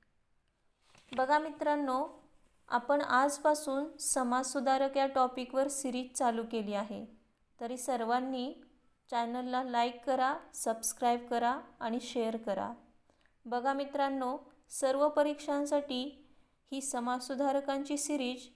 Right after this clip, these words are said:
आपल्याला महत्त्वपूर्ण ठरणार आहे. तर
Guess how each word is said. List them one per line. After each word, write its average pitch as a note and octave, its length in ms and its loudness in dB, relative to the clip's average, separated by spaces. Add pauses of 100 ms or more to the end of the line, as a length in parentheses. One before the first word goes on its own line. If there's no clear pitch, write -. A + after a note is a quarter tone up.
(200)
आपल्याला B3 420 0
महत्त्वपूर्ण C4 760 -2
ठरणार G#3+ 460 0
आहे. G#3+ 320 -4 (1200)
तर C4 180 -2